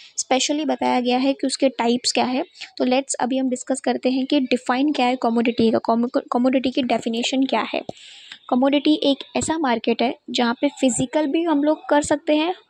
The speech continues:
और virtual marketplace में भी हम deal कर सकते हैं, हम sell कर सकते हैं, हम बाय कर सकते हैं, हम trading कर सकते हैं अपने products को, ठीक है। तो आपका definition तो clear हो गया होगा कि commodity market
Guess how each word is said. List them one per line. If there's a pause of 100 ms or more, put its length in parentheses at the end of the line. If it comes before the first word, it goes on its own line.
और
virtual
marketplace
में
भी
हम
deal
कर
सकते
हैं,
हम
sell
कर
सकते
हैं,
हम
बाय
कर
सकते
हैं,
हम
trading
कर
सकते
हैं (580)
अपने
products
को, (920)
ठीक
है। (440)
तो
आपका
definition
तो
clear
हो
गया
होगा
कि
commodity
market